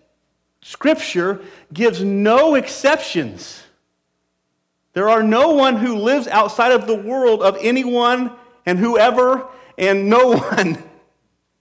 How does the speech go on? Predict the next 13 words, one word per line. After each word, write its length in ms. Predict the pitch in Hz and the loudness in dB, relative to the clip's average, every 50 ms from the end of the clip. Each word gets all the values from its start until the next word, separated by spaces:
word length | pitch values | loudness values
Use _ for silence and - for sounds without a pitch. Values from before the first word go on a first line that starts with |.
| _ _ _ _ _ _ | _ _ _ _ _ _
We 120 | - 160 190 | -2 0 2
all 240 | 220 240 262 262 | 4 4 4 2
fit 380 | 247 254 - - - 254 247 240 | 0 -2 -6 -4 0 0 2 2
into 200 | 247 233 233 233 | 2 2 2 4
that. 580 | 220 220 214 208 170 - - - - - - - 123 135 - - - 170 170 180 - - - | 4 4 4 2 0 -4 -8 -14 -20 -20 -20 -20 -20 -18 -18 -14 -12 -10 -10 -10 -10 -12 -8
John 300 | - - 175 185 208 220 | -2 0 2 2 2 0
couldn't 200 | - - 247 226 | -2 -4 -4 -4
have 100 | 220 208 | -4 -2
said 180 | 214 - 220 220 | -2 0 2 2
it 80 | 214 | 2
any 200 | 208 220 233 240 | 2 0 -2 -2
better, 440 | 220 165 156 - 226 240 233 208 160 | -4 -4 -2 0 2 2 2 2 2
right? 380 | 139 139 156 208 285 294 - | 2 2 2 2 0 0 -4